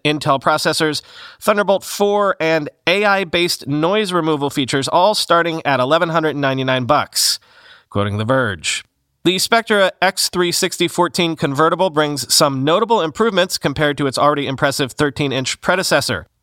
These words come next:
A three-to-two aspect ratio display, a sixteen percent larger touchpad, quad speakers, and a Thunderbolt four port located in one of its diamond-shaped corners,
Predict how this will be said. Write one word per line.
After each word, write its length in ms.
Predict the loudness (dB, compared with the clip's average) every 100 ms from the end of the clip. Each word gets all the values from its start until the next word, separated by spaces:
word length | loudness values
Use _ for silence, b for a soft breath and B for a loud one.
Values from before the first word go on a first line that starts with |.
| _ -2
A 160 | -2 -2
three-to-two 720 | -2 0 0 -2 0 0 2
aspect 340 | 0 0 0 0
ratio 280 | -2 0 -2
display, 500 | -2 0 2 2 -2
a 100 | -2
sixteen 380 | -2 -2 -2 -2
percent 300 | 0 0 2
larger 240 | 0 0
touchpad, 580 | 0 -2 2 0 2 -2 B B B B
quad 420 | 0 2 4 2
speakers, 520 | -2 -2 -2 0 -2 -2
and 200 | -2 0
a 100 | 0
Thunderbolt 480 | 0 0 0 -2
four 280 | -4 -2 0
port 340 | 0 0 -2 -2
located 500 | -2 0 0 -2 -2
in 300 | -2 -2 0
one 180 | 0 0
of 180 | 0 -2
its 160 | -4
diamond-shaped 680 | -4 -2 -2 -2 -2 -2 -4
corners, 440 | -2 2 2 0